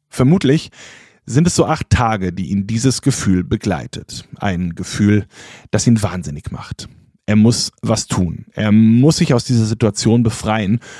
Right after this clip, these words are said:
und so fasst auch er einen Racheplan. Spätestens am achtzehnten Juni steht sein Entschluss. Der Entschluss, Anna und das ungeborene Baby umzubringen. Denn da muss er immer noch davon ausgehen, dass sie auch wirklich schwanger ist.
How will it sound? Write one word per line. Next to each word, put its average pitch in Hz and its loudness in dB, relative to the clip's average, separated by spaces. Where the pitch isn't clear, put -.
und 110 -2
so 113 2
fasst - -2
auch 120 -2
er 123 0
einen 80 -10
Racheplan. - -10
Spätestens 151 -4
am 117 -2
achtzehnten 107 -4
Juni 98 0
steht - -4
sein 80 -8
Entschluss. - -12
Der 90 0
Entschluss, 90 -4
Anna 120 2
und 113 -2
das 98 -2
ungeborene 104 2
Baby 90 -2
umzubringen. - -2
Denn 113 2
da 107 0
muss 135 2
er 117 2
immer 120 2
noch 120 0
davon 107 -2
ausgehen, 107 -2
dass 95 -4
sie - 0
auch 92 -2
wirklich - -8
schwanger 90 -2
ist. - -18